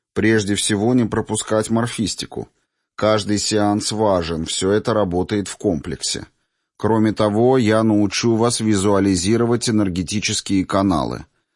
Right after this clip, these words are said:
Для этого отсядем в дальний угол площадки.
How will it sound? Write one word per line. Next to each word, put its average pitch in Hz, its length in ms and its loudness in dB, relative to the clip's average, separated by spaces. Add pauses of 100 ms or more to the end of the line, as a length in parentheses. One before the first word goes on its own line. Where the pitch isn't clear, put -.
(160)
Для 90 240 2
этого 127 440 2
отсядем 123 560 2
в 107 80 0
дальний 107 460 2
угол 90 380 0
площадки. - 760 -4